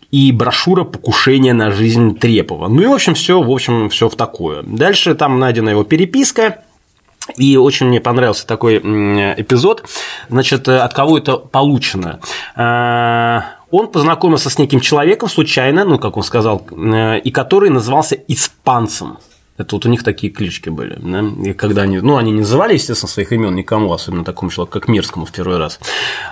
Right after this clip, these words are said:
Вот. И этот испанец, собственно, ему это всё и передал. Вот. И, соответственно, Мирского посадили, э, и он, э, в ответ пишет, э, письмо.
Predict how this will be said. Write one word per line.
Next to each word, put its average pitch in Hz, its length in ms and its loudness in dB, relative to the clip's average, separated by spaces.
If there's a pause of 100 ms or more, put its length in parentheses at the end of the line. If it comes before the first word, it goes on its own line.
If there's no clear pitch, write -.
Вот. 110 420 0
И 143 120 2
этот 180 200 -4
испанец, 233 440 0
собственно, 143 320 0
ему 127 200 4
это 165 140 2
всё 135 320 0 (300)
и 143 100 -2
передал. 107 520 0 (720)
Вот. 107 300 0 (440)
И, - 80 2
соответственно, 247 460 2
Мирского 220 340 2
посадили, 196 640 0
э, 170 840 4
и 175 140 0
он, 285 280 4
э, 214 200 4
в 156 60 0
ответ 254 420 -4
пишет, 190 360 0
э, 160 120 6
письмо. 156 640 2